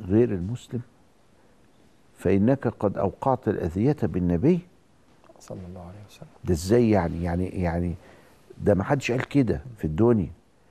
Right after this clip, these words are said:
Speaker 1: لا، إحنا حاجة راقية قوي بقى كده، ده س-، سيدنا حاجة راقية قوي في التعامل مع الآخر وفي حفظ نسيج المجتمع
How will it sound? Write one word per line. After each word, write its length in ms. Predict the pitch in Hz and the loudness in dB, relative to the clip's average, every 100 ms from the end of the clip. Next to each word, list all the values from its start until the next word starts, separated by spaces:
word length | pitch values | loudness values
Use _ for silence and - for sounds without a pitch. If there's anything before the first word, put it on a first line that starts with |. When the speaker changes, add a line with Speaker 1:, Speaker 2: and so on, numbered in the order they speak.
| _ _ _ - | _ _ _ 2
Speaker 1:
لا، 220 | 139 147 | 4 4
إحنا 260 | 120 110 107 | 2 -2 -2
حاجة 280 | 131 117 | -2 0
راقية 380 | 117 135 - 107 | 0 0 0 2
قوي 260 | - 117 98 | 2 2 2
بقى 240 | 95 82 | 0 -2
كده، 320 | - 82 82 73 | -6 -4 -6 -4
ده 120 | 104 92 | -2 -2
س-، 160 | - - 82 | -4 -10 -8
سيدنا 560 | - 85 98 123 107 | -2 2 2 2 0
حاجة 320 | 95 127 120 107 | -4 -2 0 0
راقية 540 | 123 - 107 110 - - | -2 -2 0 0 0 2
قوي 260 | 160 127 - _ _ _ _ _ | 2 2 -2 _ _ _ _ _
في 120 | - 101 | -6 -6
التعامل 640 | - 98 87 110 104 101 98 - _ - | 0 2 4 2 2 -2 -4 -18 _ -4
مع 180 | 82 80 | 0 0
الآخر 520 | - 107 104 - 98 | -2 -4 -4 -4 -4
وفي 320 | 78 - - | -4 -6 -8
حفظ 500 | - 120 113 90 - - - - - _ - | 0 0 -2 -8 -12 -20 -20 -20 -20 _ -6
نسيج 360 | 78 - 117 101 | -2 0 2 2
المجتمع 640 | 78 76 - 131 113 | 0 -4 -2 0 0